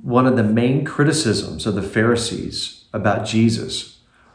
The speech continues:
was his teaching about the law, uh, that somehow they believed that he, uh, was twisting, uh, the interpretations of the law,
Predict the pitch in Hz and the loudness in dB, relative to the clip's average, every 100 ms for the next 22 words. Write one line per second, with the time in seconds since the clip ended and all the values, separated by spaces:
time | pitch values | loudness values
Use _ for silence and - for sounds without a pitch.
0 | - 110 104 98 95 95 - - - - | -6 -2 0 0 -2 -4 -6 -14 -8 -2
1 | 120 - - - 147 - 117 104 95 90 | 0 -2 -6 -2 0 0 0 0 -2 -4
2 | 90 87 87 82 80 - _ _ _ - | -4 -2 -2 -4 -10 -18 _ _ _ -20
3 | - - - - 110 - - 143 127 117 | -20 -14 -10 -2 0 0 2 2 4 4
4 | 107 120 123 110 113 104 107 82 - 139 | 4 2 2 2 2 2 -2 -8 -4 4
5 | 127 131 131 131 - - - - - - | 6 6 4 -2 -10 -20 -18 -18 -14 -12
6 | 120 - - - - 117 104 - - - | -10 -10 -12 -12 -6 -2 -2 -4 -6 -4
7 | 151 156 156 - - - - - - - | 2 4 2 0 -6 -8 -12 -18 -20 -18
8 | - - _ _ - 117 107 117 110 123 | -18 -20 _ _ -8 -2 2 2 2 -2
9 | 127 123 120 113 123 107 - - 92 98 | -2 0 2 2 0 -2 -2 -6 -4 -2
10 | 90 85 80 78 | 0 -2 -6 -12